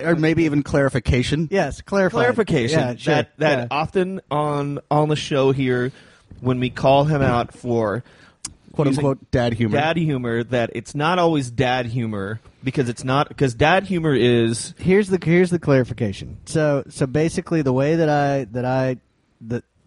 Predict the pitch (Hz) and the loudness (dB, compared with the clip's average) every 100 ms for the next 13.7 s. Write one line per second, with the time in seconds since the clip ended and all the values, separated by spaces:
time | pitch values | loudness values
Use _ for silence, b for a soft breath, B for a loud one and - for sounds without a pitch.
0 | - 127 117 156 170 175 165 143 131 113 | -10 -10 -2 2 4 4 4 4 2 -2
1 | 120 147 - - 135 131 127 139 113 123 | 0 0 0 -4 0 0 0 -2 0 -2
2 | 120 123 117 113 113 110 107 107 b b | 0 -2 -2 -2 -4 -4 -6 -8 b b
3 | b 131 120 113 113 127 131 147 147 160 | b -6 -4 -4 -6 -2 2 2 4 4
4 | 156 147 147 143 b b 127 127 120 - | 4 4 2 0 b b -2 0 0 -6
5 | - 127 - 156 151 160 156 147 135 123 | -6 -6 0 0 0 -4 -2 0 0 0
6 | 127 123 123 - 120 117 120 120 123 113 | 0 0 -2 -2 -2 -2 -2 -4 -8 -6
7 | 117 104 90 95 135 143 110 82 - 151 | -4 -4 -4 -2 2 2 2 -2 -2 0
8 | - 101 113 160 165 190 180 - 214 226 | 2 0 0 0 2 2 2 2 0 0
9 | 190 147 180 156 139 156 147 127 147 139 | 0 2 2 2 2 0 0 0 2 2
10 | 123 123 - - _ _ - - 127 127 | 4 0 -2 -16 _ _ -12 -2 2 2
11 | 131 - 110 95 80 156 151 170 214 202 | 0 2 2 2 0 -2 -2 -2 0 2
12 | 220 175 - 247 226 233 262 262 269 226 | 2 -2 0 0 2 0 2 0 2 2
13 | 196 190 175 160 160 160 160 | 2 2 0 -2 0 0 0